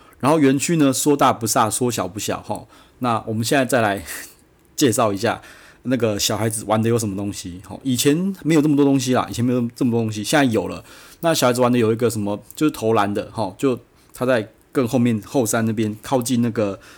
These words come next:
呃，球场那边的后山那边有个有投篮的，吼，然后呢还新增了那种 merry go around，那什么，诶，那个旋，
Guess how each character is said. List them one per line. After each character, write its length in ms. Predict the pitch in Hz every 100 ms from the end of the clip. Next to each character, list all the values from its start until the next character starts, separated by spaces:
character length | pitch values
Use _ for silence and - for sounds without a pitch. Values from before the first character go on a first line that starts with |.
| -
呃， 120 | - 101
球 140 | -
场 180 | 120 110
那 60 | 107
边 140 | 113
的 120 | 107 90
后 160 | 117
山 240 | 98 107 104
那 60 |
边 280 | 98 98 95 104 - - -
有 120 | 110
个 200 | 120 117 -
有 100 | 110
投 180 | 110
篮 180 | 120 110
的， 200 | 110 95 - _ _ -
吼， 240 | 110 - _ -
然 140 | 123
后 140 | 180
呢 260 | 165 139 143 - _ _ _ _ _ -
还 140 | 139
新 320 | 123 - 170
增 200 | 160 165
了 80 | 147
那 100 | 131
种 220 | 127 113
merry 320 | 110 143 139 139
go 200 | 139 120
around， 240 | 127 123
那 120 | 123
什 120 | 107
么， 140 | 101 87 - - - - _
诶， 420 | - 110 110 110 107 _ - -
那 100 | 147
个 360 | 135 120 117 113 - - - -
旋， 260 | - 135